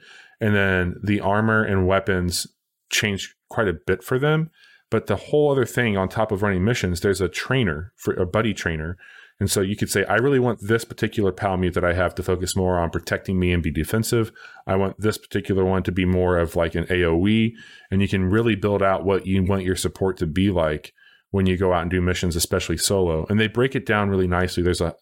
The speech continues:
there's your hub world and your village world. I mean, village and hub, essentially.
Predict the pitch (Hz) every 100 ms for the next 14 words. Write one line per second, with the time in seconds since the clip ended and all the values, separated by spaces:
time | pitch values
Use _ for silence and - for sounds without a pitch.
0 | _ - 95 87 87 - 127 123 131 135
1 | 135 127 - 95 92 85 82 90 101 -
2 | - _ 113 127 135 - 95 87 82 -
3 | _ _ _ 95 110 101 95 82 82 82
4 | - 85 87 82